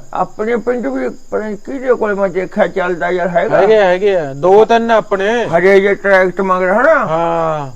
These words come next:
Speaker 1: ਉਹ ਤਾਂ ਭਾਈ ਮਸ਼ੀਨਰੀ ਚੰਗੀ ਆ ਕਰ। ਵਿੱਚ ਕਹਿੰਦੇ ਯਾਰ ਕਿ ਸ਼ੌਂਕ, ਸ਼ੌਂਕ ਪਾਈਏ ਜੇ ਕਣਕ ਨੂੰ
Speaker 2: ਨਾ
Speaker 1: ਜਾਣਾ।
Speaker 2: ਯਾਰ, ਉਹ ਆਪਣੇ ਉਹ ਭੋਲੇ ਕਹਿੰਦੇ ਬੀਜੀ ਸੀ ਪਿਛਲੇ ਗੜੇ।
Speaker 1: ਦੇਖੋ ਭਾਈ
Speaker 2: ਉਹਦਾ ਕਹਿੰਦੇ ਦੂਜੀ ਨਾਲੋਂ ਕਣਕ ਚੰਗੀ ਹੋਈ ਆ।
Speaker 1: ਅੱਛਾ ਜੀ।
Speaker 2: ਹਾਂ।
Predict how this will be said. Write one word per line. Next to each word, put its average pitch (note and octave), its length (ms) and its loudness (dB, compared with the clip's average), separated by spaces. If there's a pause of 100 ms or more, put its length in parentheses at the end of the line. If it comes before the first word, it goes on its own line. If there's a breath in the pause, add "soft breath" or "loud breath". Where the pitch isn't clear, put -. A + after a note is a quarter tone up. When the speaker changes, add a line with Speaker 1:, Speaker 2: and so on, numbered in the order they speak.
(240)
Speaker 1:
ਉਹ - 240 -4
ਤਾਂ A3 140 -2
ਭਾਈ G#3 200 0
ਮਸ਼ੀਨਰੀ D#3+ 600 -4
ਚੰਗੀ B2+ 460 -8
ਆ B2 100 -8
ਕਰ। C#2+ 180 -16 (560 soft breath)
ਵਿੱਚ A3 240 -4
ਕਹਿੰਦੇ B3+ 360 2
ਯਾਰ G3 280 2
ਕਿ D3+ 160 -4
ਸ਼ੌਂਕ, C#3+ 560 -6
ਸ਼ੌਂਕ E3+ 280 -6
ਪਾਈਏ E3 360 -2
ਜੇ E3 220 -4
ਕਣਕ D#3+ 280 -6
ਨੂੰ D#3 240 -6
Speaker 2:
ਨਾ E3 60 -2
Speaker 1:
ਜਾਣਾ। D#3+ 280 -2
Speaker 2:
ਯਾਰ, D#3+ 160 0
ਉਹ G3 60 2
ਆਪਣੇ G3 260 2
ਉਹ G#3 80 2
ਭੋਲੇ F#3 400 0
ਕਹਿੰਦੇ F3+ 220 -2
ਬੀਜੀ F3 340 -4
ਸੀ G3 120 -2
ਪਿਛਲੇ E3+ 320 -6
ਗੜੇ। D#3 180 -4
Speaker 1:
ਦੇਖੋ F#3 500 0
ਭਾਈ C4+ 300 2
Speaker 2:
ਉਹਦਾ G#3+ 180 4
ਕਹਿੰਦੇ A3 200 2
ਦੂਜੀ F#3 360 0
ਨਾਲੋਂ G3+ 180 0
ਕਣਕ G3 280 -2
ਚੰਗੀ F#3 400 -2
ਹੋਈ F3+ 220 -2
ਆ। E3 220 -4
Speaker 1:
ਅੱਛਾ D4 380 -2
ਜੀ। C#4 160 -4
Speaker 2:
ਹਾਂ। E3 680 -4